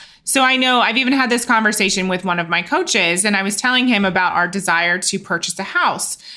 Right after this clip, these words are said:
And I was very open and honest with him and said, you know, I've gotten to the point where our, the, the houses that we've rented, they're stunning. You know, they're multi-million dollar homes that we're renting. And so I refuse to go down.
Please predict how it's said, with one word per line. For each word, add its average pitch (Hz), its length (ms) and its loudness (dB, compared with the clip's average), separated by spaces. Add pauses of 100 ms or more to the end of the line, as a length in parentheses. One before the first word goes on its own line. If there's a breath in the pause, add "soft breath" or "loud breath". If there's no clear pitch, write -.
(180 loud breath)
And 214 160 0
I 208 180 2
was 208 360 2 (140)
very 214 440 2
open 226 240 2
and 190 120 2
honest 240 260 0
with 226 120 -2
him 202 140 2
and 190 140 0
said, 196 300 0
you 196 100 0
know, 196 160 0
I've 202 240 -2
gotten 226 240 0
to 240 100 0
the 208 80 0
point 208 300 -2
where 185 380 0 (640)
our, 208 540 4
the, 190 300 4
the 208 100 -2
houses 208 400 0
that 175 120 0
we've 180 220 -2
rented, 196 520 0 (280 loud breath)
they're 220 140 2
stunning. - 680 -2
You 208 60 2
know, 214 140 2
they're 214 160 2
multi-million 214 800 2
dollar 190 320 2
homes 196 580 0
that 185 180 -2
we're 190 140 0
renting. 247 520 -2
And 202 160 -2
so 208 300 2
I 202 280 0
refuse 226 760 0
to 254 100 -4
go 233 160 2
down. 220 480 0